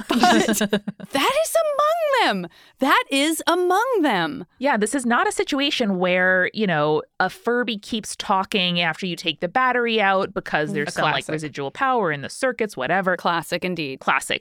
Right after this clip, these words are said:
Speaker 2: Or, you know, a toy with a voice box, it gets kind of distorted or broken.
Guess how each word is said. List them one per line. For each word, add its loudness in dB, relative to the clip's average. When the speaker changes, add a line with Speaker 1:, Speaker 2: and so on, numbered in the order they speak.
Speaker 2:
Or, 2
you -2
know, 0
a 0
toy -2
with -2
a -2
voice 0
box, 2
it -8
gets -2
kind -4
of -6
distorted 0
or 2
broken. 0